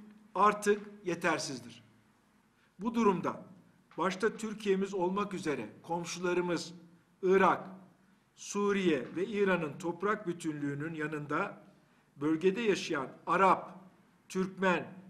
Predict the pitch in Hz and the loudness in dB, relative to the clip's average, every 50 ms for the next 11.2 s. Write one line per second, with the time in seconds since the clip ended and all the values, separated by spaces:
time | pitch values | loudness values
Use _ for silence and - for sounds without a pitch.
0 | - - - 208 226 233 233 - 160 165 160 143 170 190 214 214 - - 185 165 | -16 -10 -6 -4 -4 -4 -4 -4 -4 -4 -2 -2 0 0 0 0 -2 -4 -6 -8
1 | - 143 151 151 151 147 147 151 147 151 151 147 139 147 156 160 160 156 151 151 | -8 -8 -8 -8 -8 -8 -4 -4 -2 -2 -4 -4 -4 -2 0 0 2 0 0 -2
2 | 147 151 156 170 208 220 202 - - - - - - 170 190 208 190 - 180 190 | -2 0 2 2 2 2 0 -6 -16 -20 -20 -10 -6 -2 -2 -2 0 0 0 0
3 | 202 190 - - - - - - _ - 170 160 - - - 190 202 202 202 165 | 0 -2 -6 -14 -20 -20 -20 -14 _ -6 -6 -6 -6 -8 -8 -8 -6 -4 -6 -6
4 | 147 160 165 170 165 - 170 165 - - - 160 165 170 196 190 190 - - - | -6 -4 -4 -6 -4 -2 -2 -2 -2 -2 -4 -2 -2 -2 -2 -2 -6 -10 -16 -20
5 | - - _ - 160 160 165 170 165 147 123 123 113 107 - - - - - _ | -20 -20 _ -6 -6 -4 -4 -4 -4 -6 -6 -8 -10 -12 -16 -20 -20 -20 -20 _
6 | _ _ _ _ _ _ _ _ _ _ _ _ _ _ _ _ _ _ _ 147 | _ _ _ _ _ _ _ _ _ _ _ _ _ _ _ _ _ _ _ -4
7 | 147 170 170 262 269 269 226 180 - - 180 160 - 143 123 104 - - - - | -4 0 2 4 4 4 4 2 2 2 2 2 2 0 -2 -6 -8 -12 -18 -20
8 | - _ _ - 135 143 180 196 208 233 247 226 - - - - - - - _ | -20 _ _ -10 -4 0 2 2 2 2 0 -2 -6 -8 -12 -18 -20 -20 -20 _
9 | _ _ _ _ - 185 220 214 202 185 196 190 196 196 - 165 170 - - - | _ _ _ _ -4 -2 -2 -2 0 0 0 0 0 -2 -4 -4 -4 -4 -4 -6
10 | 190 185 190 208 202 185 170 160 165 - 170 160 165 170 170 175 170 165 170 190 | -6 -6 -4 -4 -2 -2 -2 -2 -2 -4 -6 -6 -4 -4 -2 -2 -2 -2 -2 -4
11 | 196 190 - - | -4 -4 -6 -12